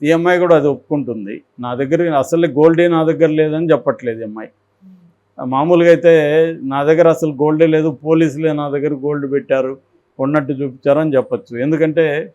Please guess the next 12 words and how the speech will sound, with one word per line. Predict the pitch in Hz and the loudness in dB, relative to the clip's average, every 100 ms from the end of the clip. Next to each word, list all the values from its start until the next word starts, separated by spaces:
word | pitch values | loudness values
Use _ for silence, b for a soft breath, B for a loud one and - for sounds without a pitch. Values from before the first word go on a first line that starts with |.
| 131 | -4
పోలీసులు | 147 165 165 180 | 0 0 -2 -2
వర్సెస్ | 196 156 - 160 165 | 0 0 2 -2 -2
ఈ | 151 | -6
అమ్మాయి | 151 151 147 | -6 -6 -6
కదా, | 139 131 | -6 -8
సాక్ష్యం | 127 143 139 - 151 | -6 -4 -4 -6 -8
ఏముంటది? | 139 127 127 120 - _ 180 - _ _ _ _ _ 160 | -6 -8 -10 -10 -18 _ _ -20 _ _ _ _ _ 2
కానీ | 165 190 | 2 4
ఈ | |
అమ్మాయి | 170 175 175 | 4 4 6
అలా | 156 | 6
చెప్పట్లా. | 147 135 - 117 110 | 6 4 0 -4 -4